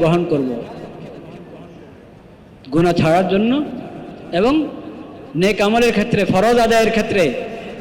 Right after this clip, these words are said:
যে কমি, কোতাহি, ত্রুটি আমার মধ্যে আসে, আছে, সেই ত্রুটি দূর করার জন্য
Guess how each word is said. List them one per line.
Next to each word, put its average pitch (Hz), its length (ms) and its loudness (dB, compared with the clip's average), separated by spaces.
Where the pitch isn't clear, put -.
যে 202 100 4
কমি, 240 280 6
কোতাহি, 226 480 4
ত্রুটি 262 300 2
আমার 240 200 4
মধ্যে 226 200 0
আসে, 202 200 4
আছে, 185 220 0
সেই 202 260 4
ত্রুটি 214 300 4
দূর 202 200 4
করার 240 300 4
জন্য 233 200 2